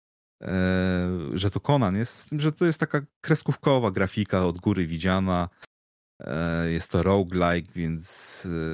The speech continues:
e, czterech przeciwników je-, czterech głównych bossów jest.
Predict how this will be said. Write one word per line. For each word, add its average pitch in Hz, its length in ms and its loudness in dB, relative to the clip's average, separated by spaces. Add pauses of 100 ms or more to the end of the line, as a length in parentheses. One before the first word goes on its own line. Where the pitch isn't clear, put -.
(160)
e, - 60 -10
czterech - 500 0
przeciwników 101 880 -4
je-, 104 200 2 (140)
czterech 98 400 0
głównych 98 380 0
bossów 95 500 -2
jest. 131 400 0